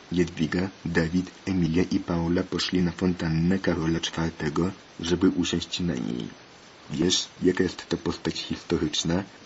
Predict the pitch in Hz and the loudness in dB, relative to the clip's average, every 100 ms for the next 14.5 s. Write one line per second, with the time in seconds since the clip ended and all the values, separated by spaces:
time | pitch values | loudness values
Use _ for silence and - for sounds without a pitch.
0 | - 78 73 85 85 85 - 80 78 78 | -4 0 2 2 0 -2 -2 -8 -4 -4
1 | 78 65 - - - - - - - - | -4 -6 -8 -8 -10 -12 -20 -20 -20 -2
2 | 85 85 67 65 64 - 73 76 76 78 | 4 4 4 2 -2 -4 -2 0 0 -2
3 | - 80 71 62 - - - - - - | 0 -2 -2 -6 -6 -8 -12 -20 -20 -20
4 | - - 82 87 - - 87 82 82 - | -20 4 8 8 6 2 8 8 8 2
5 | 92 76 - - - - - - 85 82 | 2 2 0 -4 -4 -4 -14 2 6 6
6 | - 78 78 76 80 64 62 60 60 - | 2 -2 -2 -2 -2 0 2 0 -4 -16
7 | - - - - - 73 - - - - | -20 -20 -20 -2 2 2 0 -8 0 0
8 | - - 87 92 85 85 90 87 85 92 | 0 4 4 6 4 6 4 4 4 6
9 | 85 90 71 - - - 78 78 82 87 | 4 4 2 2 -10 -16 -6 0 2 2
10 | - 90 - 85 82 82 87 71 58 62 | 2 0 2 2 4 4 6 4 4 0
11 | 50 50 - - - 90 92 92 - 90 | -4 -6 -14 -18 -2 6 10 8 6 2
12 | 85 92 90 - - 95 90 82 - - | 4 6 4 4 2 2 6 6 4 0
13 | 92 90 90 - 90 90 85 90 90 - | 2 8 8 8 0 2 4 4 4 0
14 | 85 - - 90 | -4 -6 2 4